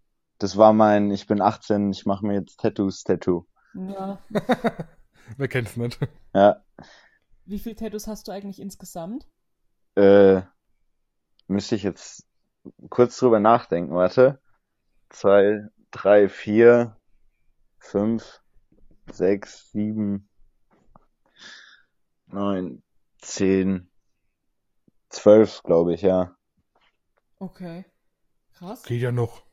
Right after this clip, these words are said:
Speaker 2: Geht, ja, geht
Speaker 3: Also,
Speaker 2: auf jeden
Speaker 3: okay.
Speaker 2: Fall.
Speaker 1: Ja, ist ja nicht so viel, also.
Speaker 3: Nee. Vor allem sieht man's bei dir auch nicht, also wenn, wenn ich jetzt mal drüber nachdenke,
Speaker 2: Ja.
Speaker 3: wenn du zum Ring kommst, fällt mir das auf der, auf dem Oberarm
Speaker 2: Ja.
Speaker 3: direkt auf, aber alles andere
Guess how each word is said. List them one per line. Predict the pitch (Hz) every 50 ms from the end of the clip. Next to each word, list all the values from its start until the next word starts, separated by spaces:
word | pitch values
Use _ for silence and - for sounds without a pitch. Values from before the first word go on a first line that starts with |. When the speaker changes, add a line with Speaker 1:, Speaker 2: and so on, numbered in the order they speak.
| _ _
Speaker 2:
Geht, | 185 180 190 165
ja, | 165 170 170 170 180
geht | 175 - 185 180
Speaker 3:
Also, | 180 175 180
Speaker 2:
auf |
jeden | 170 170 160
Speaker 3:
okay. | - 165
Speaker 2:
Fall. | 160 165 101
Speaker 1:
Ja, | 107 110 117
ist | 113 113 113
ja | 160 147
nicht | 135 120 104
so | 110 101
viel, | - - 104 98 92 90 _ _
also. | - 95 95 101 101 92 - _ _ _ _ _ _ _ _ _ -
Speaker 3:
Nee. | 107 104 104 98 98 95 95 95 95 92 87 _ _ _ _ _ _ _ _ _ _ _ _ _ _ _
Vor | _ - 113 113
allem | 123 123
sieht | 113 - - - 135 139 170
man's | 165 139 -
bei | - 127
dir | 117 110 - 120 113
auch | 113 107
nicht, | 113 110 - - -
also | 120 107 117 110 107 104
wenn, | 123 123 120 113 117 113
wenn | 123 123
ich | 123 117
jetzt | - -
mal | 131 113
drüber | - 123 117 120
nachdenke, | 113 117 127 208 202 180
Speaker 2:
Ja. | 151 143
Speaker 3:
wenn | 135 127
du |
zum | 120 - 123 120
Ring | 123 131 147 147
kommst, | - 160 170 175 - - _ _ _ _ _
fällt | - - 123 113 120
mir | 127
das | 127 113 127
auf | 120 110
der, | - 123 113 110 107 -
auf | - 104
dem | - 120
Oberarm | 95 123 120 123 151 143 - 151 165 185
Speaker 2:
Ja. | 185 220 196 180 196 208
Speaker 3:
direkt | 156 151 160 - - - -
auf, | 151 170 202 214 - - - _ _ _ _ _ _ _ - - -
aber | - 107 101 - -
alles | - 110 107 104 -
andere | - - 113 131 147 160 156 143 131 117